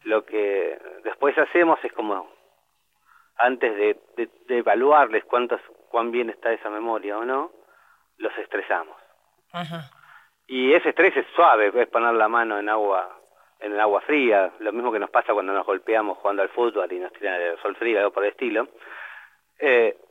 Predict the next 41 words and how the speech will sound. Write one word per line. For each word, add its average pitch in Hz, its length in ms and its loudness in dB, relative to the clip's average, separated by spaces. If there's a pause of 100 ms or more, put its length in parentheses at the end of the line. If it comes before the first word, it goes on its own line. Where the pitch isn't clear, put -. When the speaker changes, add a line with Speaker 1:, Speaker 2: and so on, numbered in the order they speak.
Speaker 1:
y 139 160 2
eso 175 200 4
sabíamos 139 720 4
y 120 100 0
esperábamos, 127 720 4
y 117 40 -6
de 107 120 0
hecho 131 160 -2
lo 143 140 6
hace, 120 280 4
que 131 100 -4
inhibe 147 800 4
la 117 120 2
evocación 113 500 2
de 110 60 -2
la 98 100 2
memoria. 90 500 -8 (120)
Uno, 113 200 -6 (140)
esa 107 220 -4
memoria 123 280 -2
se 120 100 -2
ve 110 40 0
muy 135 220 0
perjudicada 120 680 4
cuando 98 220 -2
uno 95 100 -8
está - 140 -10
bajo 82 240 -14
estrés. - 240 -12 (1040)
Sin 131 180 0
embargo, 147 800 6 (960)
lo 123 160 0
que 107 120 -4
pudimos 135 380 0
mostrar 160 380 2
que 156 80 -4
esa 151 160 0
memoria 147 280 2
igual 143 220 4
se 139 80 0
reactivó 107 500 -2